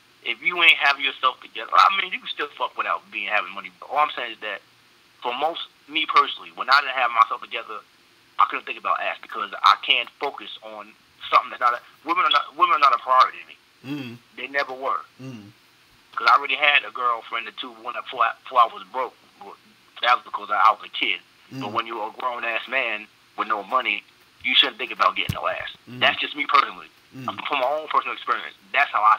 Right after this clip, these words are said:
Speaker 1: feel. And most niggas in my hood told me the same shit.
Speaker 2: Right, right.
Speaker 1: That's all I'm,
Speaker 2: No,
Speaker 1: that's
Speaker 2: no.
Speaker 1: all I'm
Speaker 2: See, this,
Speaker 1: saying.
Speaker 2: this is what, this is what I, 'cause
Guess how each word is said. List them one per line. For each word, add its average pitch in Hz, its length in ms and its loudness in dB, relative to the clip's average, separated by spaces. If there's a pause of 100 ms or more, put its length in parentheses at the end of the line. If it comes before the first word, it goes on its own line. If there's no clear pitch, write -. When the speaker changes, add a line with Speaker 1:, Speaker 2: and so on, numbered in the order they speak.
Speaker 1:
feel. - 220 -14 (100)
And 98 120 -6
most 123 220 -8
niggas 123 200 -8
in 117 60 -10
my 120 140 8
hood 101 140 -8
told 107 140 -12
me 98 60 -16
the 95 100 -20
same 107 220 -12
shit. 82 220 -8 (180)
Speaker 2:
Right, 151 360 2
right. 147 260 -2
Speaker 1:
That's - 140 -4
all 110 140 -6
I'm, 123 100 -8
Speaker 2:
No, 170 100 2
Speaker 1:
that's 214 80 8
Speaker 2:
no. 233 60 2
Speaker 1:
all - 60 2
I'm 139 80 6
Speaker 2:
See, 220 60 0
this, 240 160 0
Speaker 1:
saying. 165 80 -12
Speaker 2:
this 269 180 -2
is 202 100 -8
what, 190 220 2
this 226 140 -2
is 190 80 -4
what 185 140 0
I, 185 80 4
'cause 175 320 0